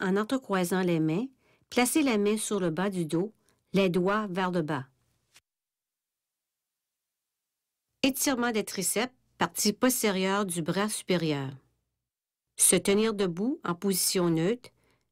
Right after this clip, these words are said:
les pieds l'un à côté de l'autre, le menton est rentré. Soulevez un bras au-dessus de la tête en gardant le coude plié. Saisir la partie postérieure du bras et appliquer une légère pression vers le bas en diagonale.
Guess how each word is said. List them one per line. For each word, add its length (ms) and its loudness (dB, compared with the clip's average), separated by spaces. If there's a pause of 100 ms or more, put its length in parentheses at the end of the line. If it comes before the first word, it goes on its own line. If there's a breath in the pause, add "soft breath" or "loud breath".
(100)
les 160 4
pieds 320 2
l'un 180 2
à 40 -6
côté 320 -2
de 80 2
l'autre, 420 -2 (260)
le 120 4
menton 340 0
est 160 -2
rentré. 480 -4 (280)
Soulevez 720 2 (160)
un 140 2
bras 480 -2
au-dessus 460 0
de 100 0
la 160 0
tête 480 -2
en 100 4
gardant 320 2
le 120 0
coude 300 -2
plié. 440 -2 (640)
Saisir 580 4
la 100 -2
partie 360 -4
postérieure 640 -2
du 160 -6
bras 320 -2 (480 soft breath)
et 100 6
appliquer 460 -2 (100)
une 160 2
légère 420 0
pression 600 -2
vers 200 0
le 120 -2
bas 320 -2 (200)
en 140 4
diagonale. 800 -2